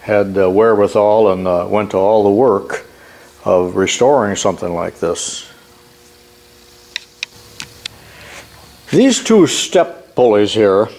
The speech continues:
are not matching step pulleys, so when you change the belt from one step to another,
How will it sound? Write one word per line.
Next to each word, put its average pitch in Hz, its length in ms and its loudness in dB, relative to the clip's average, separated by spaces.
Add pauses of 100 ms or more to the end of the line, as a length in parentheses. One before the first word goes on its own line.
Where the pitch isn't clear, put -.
(140)
are 117 200 0
not 143 380 0
matching 123 540 -2
step - 340 -2
pulleys, 95 360 -2
so - 360 -2
when 113 200 2
you 110 100 2
change 160 640 0
the 110 160 0
belt 120 420 0
from 110 280 -4
one 131 220 0
step - 420 0
to 120 180 2
another, 113 560 0